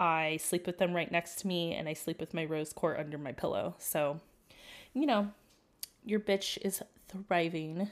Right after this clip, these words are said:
thanks to the crystals and the sunshine. It has been very nice the last few days here in the greater Seattle area. Um, we are, you know, coming out of our hibernation,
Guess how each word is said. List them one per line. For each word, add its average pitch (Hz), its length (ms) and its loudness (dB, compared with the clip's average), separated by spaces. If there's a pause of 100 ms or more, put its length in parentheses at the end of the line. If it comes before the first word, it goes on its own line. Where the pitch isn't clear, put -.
(120)
thanks - 260 -2
to - 100 -2
the - 80 -2
crystals 175 560 0
and 180 100 2
the 180 40 0
sunshine. 170 580 2 (760)
It 226 220 10
has 214 260 6
been 196 500 2
very 202 640 4
nice 185 800 2
the 226 100 4
last 208 340 8
few 208 140 2
days 196 340 2
here 190 460 4
in 196 100 2
the 180 80 2
greater 180 280 4
Seattle 170 500 2
area. 170 680 4
Um, 175 480 2
we 170 320 -4
are, 165 420 2 (1200)
you 196 100 2
know, 175 120 4
coming 196 260 4
out 208 140 8
of 226 80 6
our 220 120 10
hibernation, 196 920 2